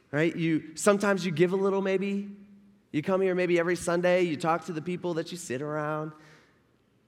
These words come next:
and then you leave. Maybe God's challenging you to maybe step it up a little bit.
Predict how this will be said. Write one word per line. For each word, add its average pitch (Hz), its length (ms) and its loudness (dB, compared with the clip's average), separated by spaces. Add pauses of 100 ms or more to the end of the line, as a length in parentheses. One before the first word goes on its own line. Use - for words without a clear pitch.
(220)
and 135 80 -4
then 156 100 0
you 160 100 0
leave. 139 500 -2 (3750)
Maybe 180 800 0 (840)
God's - 340 -4
challenging 175 640 -2
you 120 320 -2 (800)
to - 80 -18
maybe 220 180 0
step 214 360 -2
it 220 80 -2
up 220 120 0
a 196 60 -4
little 143 200 0
bit. 113 220 -2